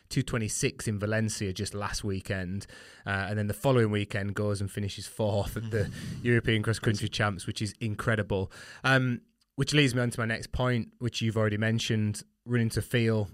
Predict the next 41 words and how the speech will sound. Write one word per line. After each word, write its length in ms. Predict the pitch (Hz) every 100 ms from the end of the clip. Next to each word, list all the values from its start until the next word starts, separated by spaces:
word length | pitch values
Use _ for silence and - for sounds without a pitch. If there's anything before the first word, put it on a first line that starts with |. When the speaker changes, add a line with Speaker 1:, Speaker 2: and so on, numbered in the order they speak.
| -
Speaker 1:
and 160 | 110 113
knowing 240 | 113 113
your 80 | 107
body 460 | 110 110 113 101 -
and 100 | 110
understanding 580 | 113 110 - 113 113 110
your 100 | 107
body. 360 | 110 107 101 - - - -
He's 180 | 131 123
a 80 | 117
really 240 | 117 113
good 140 | 110 107
example 520 | 101 110 110 - 107
of, 240 | 104 92 - _ _ _ _ _ - -
um, 340 | 127 113 104 107
let's, 400 | 123 101 - -
let's 240 | 127 -
just 140 | 117 101 _ _
put 120 | 131
it 140 | 110 -
bluntly, 460 | 113 110 110 107 - - - -
one 180 | 113
of 80 | 113
the 140 | 120 -
older 400 | 117 113 110 107
athletes 520 | 107 - 107 107 -
in 80 | 107
the 60 | 104
field, 380 | 117 117 123
if 200 | 110 -
not 160 | 113 -
potentially 480 | - 117 107 - 104
the 180 | 110 107
oldest 380 | 107 107 95
athlete 320 | 107 - 110 92
in 100 | 107
that 160 | 101
women's 300 | 110 107 110
field. 420 | - 120 135 147 - - - - -
So 420 | - 113 110 107 - _
she's, 500 | - - 113 - -